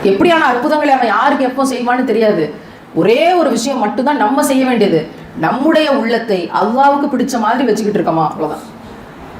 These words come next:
அதுல பொய் இல்லாம, கள்ளம் கபடம் இல்லாம, அடுத்தவனை பத்தி பொறாமை இல்லாம, வயித்தெரிச்சப்படாம, அடுத்தவனை கெடுக்கணுங்கிற திட்டமிடல்கள் இல்லாம, கொடுக்கப்பட்ட அமானிதத்தை வந்து ஏமாத்தாம,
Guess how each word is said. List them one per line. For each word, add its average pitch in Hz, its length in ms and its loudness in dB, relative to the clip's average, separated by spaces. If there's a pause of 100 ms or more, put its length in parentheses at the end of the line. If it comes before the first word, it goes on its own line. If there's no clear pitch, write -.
(500)
அதுல 175 160 2
பொய் 190 280 2
இல்லாம, 170 360 4
கள்ளம் 190 360 2
கபடம் 180 240 0
இல்லாம, 160 400 0
அடுத்தவனை 208 320 0
பத்தி 247 160 0
பொறாமை 196 420 0
இல்லாம, 165 300 -2
வயித்தெரிச்சப்படாம, 170 960 0 (360)
அடுத்தவனை 247 420 2
கெடுக்கணுங்கிற 269 600 2
திட்டமிடல்கள் 220 580 2
இல்லாம, 160 400 0 (320)
கொடுக்கப்பட்ட 269 420 2
அமானிதத்தை 220 680 2
வந்து 185 220 -2
ஏமாத்தாம, 190 760 0